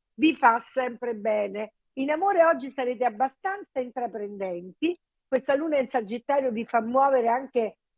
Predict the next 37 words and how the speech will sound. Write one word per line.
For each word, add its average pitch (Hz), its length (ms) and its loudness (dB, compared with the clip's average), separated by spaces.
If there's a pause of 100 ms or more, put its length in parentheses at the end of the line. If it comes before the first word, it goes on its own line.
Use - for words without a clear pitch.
una, 262 400 -2
ehm, 240 260 -4
le 247 140 6
montagne, 233 760 0
ecco, 233 200 -8
facendo 359 580 -2
però, 254 680 4
mi 247 160 -10
raccomando, 349 680 -10
un 339 100 -8
po' 330 180 4
di 285 180 -6
casini 294 400 -2
in 285 100 -10
giro, 247 420 -4
quindi 311 280 -10
state 339 240 -2
attenti. 214 720 -6 (260)
Tre 320 400 4
S, - 340 -6
con 254 120 -2
la 269 80 4
parola 311 320 -2
d'ordine, 320 460 -8
check-up. - 640 -14 (440)
Scorpione, 349 640 2
segno 277 280 -6
d'acqua, 285 400 0
investimenti 285 680 -4
sicuri 302 540 -4
che 233 100 2
vi 233 160 -4
fanno 285 260 -4
sentire 269 380 -4
al 247 160 0
top - 320 0
oggi. 214 440 2